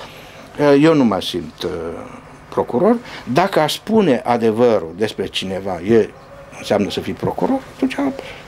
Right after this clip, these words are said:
sunt procuror. Sau, uh, mai am încă o faimă,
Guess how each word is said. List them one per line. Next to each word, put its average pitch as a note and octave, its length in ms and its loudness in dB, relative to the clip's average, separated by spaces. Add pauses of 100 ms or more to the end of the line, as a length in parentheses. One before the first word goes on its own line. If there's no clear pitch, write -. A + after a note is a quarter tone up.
(180)
sunt C4+ 160 4
procuror. - 480 0 (1120)
Sau, A#2+ 280 2 (520)
uh, G#2+ 360 4 (760)
mai G#2+ 180 2
am B2 100 2
încă G#2 140 -2
o G2 40 2
faimă, G#2+ 320 0